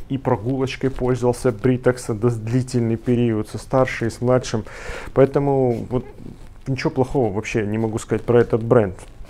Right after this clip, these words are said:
Сам прошел через это. Поэтому и рекомендую. Давайте снимем, посмотрим на основание. Также мы видим здесь четыре ножки, что очень важно, чтобы ставить и не думать, что там что-то вы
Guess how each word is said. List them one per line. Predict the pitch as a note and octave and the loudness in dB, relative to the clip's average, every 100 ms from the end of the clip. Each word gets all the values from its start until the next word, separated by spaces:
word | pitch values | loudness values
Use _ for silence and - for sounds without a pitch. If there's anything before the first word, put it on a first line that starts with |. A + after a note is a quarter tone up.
| - | -12
Сам | - - B2+ | -6 -4 -4
прошел | - A#2 - G#2+ | -4 -2 -2 -4
через | - A2 G#2+ | -2 -2 2
это. | G#2+ F#2 F2 - - - - - - - | 0 0 -8 -14 -8 -8 -8 -14 -14 10
Поэтому | D3+ F#3 F3+ D#3+ C#3 - - - - - | 10 12 10 8 6 0 -10 -14 -16 -2
и | C3+ C#3 | 0 0
рекомендую. | C3+ B2 C3 B2 B2+ A2+ F2+ - - - - - | 0 0 2 2 2 2 -2 -8 -10 -8 -8 0
Давайте | C3 C#3+ - G#2+ | 6 8 6 2
снимем, | - F#3 G3 | 2 4 4
посмотрим | - A#2 C3+ C3 B2 A2+ | 2 0 2 2 4 4
на | A2+ | 2
основание. | - A2+ A2+ D#3+ F#3+ F#3 F3 | 2 2 8 8 10 6 6
Также | - D#3+ C3+ | 4 6 6
мы | A#2+ | 6
видим | A2+ D3 B2 | 4 4 4
здесь | G#2+ C3 | 4 0
четыре | - - C3 B2 | -2 -2 2 2
ножки, | A#2 A2 - - | 2 0 -2 -10
что | - - | -6 0
очень | A#2 - A2 | 0 0 4
важно, | C3 E3 E3 | 8 8 6
чтобы | - G2 G#2 | 0 -4 -4
ставить | - D3+ D#3 D3+ G#2 | 4 6 6 2 -4
и | |
не | F#2+ | -6
думать, | F#2+ C3 B2 | -2 0 -2
что | - - | -4 -6
там | G#2+ - | -4 -4
что-то | - - | -6 -8
вы | F#2 | -6